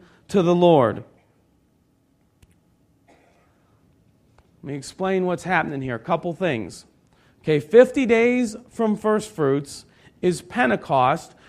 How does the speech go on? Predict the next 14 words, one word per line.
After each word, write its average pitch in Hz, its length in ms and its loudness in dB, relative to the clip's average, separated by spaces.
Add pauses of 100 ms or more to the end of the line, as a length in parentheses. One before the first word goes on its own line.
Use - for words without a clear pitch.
(120)
which - 280 -4
you 208 80 -4
would 175 180 -2
celebrate 180 800 0
later 196 280 0
on, 208 160 0
it 185 120 -4
says, 185 240 -4
by 170 180 2
bringing 185 400 -2
two 262 340 -2
loaves 240 540 2
of 185 160 -4
bread. 147 480 2